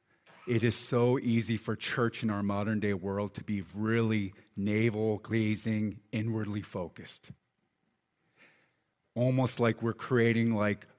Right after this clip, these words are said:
religious country clubs for those who are already in. And again, this is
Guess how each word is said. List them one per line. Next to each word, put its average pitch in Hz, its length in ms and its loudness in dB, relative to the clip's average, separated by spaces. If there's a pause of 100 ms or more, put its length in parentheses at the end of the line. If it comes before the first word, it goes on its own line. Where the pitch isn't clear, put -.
(180)
religious 113 480 0
country 117 340 -2
clubs 95 340 -4
for 107 140 -6
those 107 260 0
who 110 140 -4
are 101 100 2
already 107 380 0
in. 82 260 -4 (1700)
And 139 400 4 (120)
again, 113 380 0 (160)
this 117 200 -2
is 98 100 -8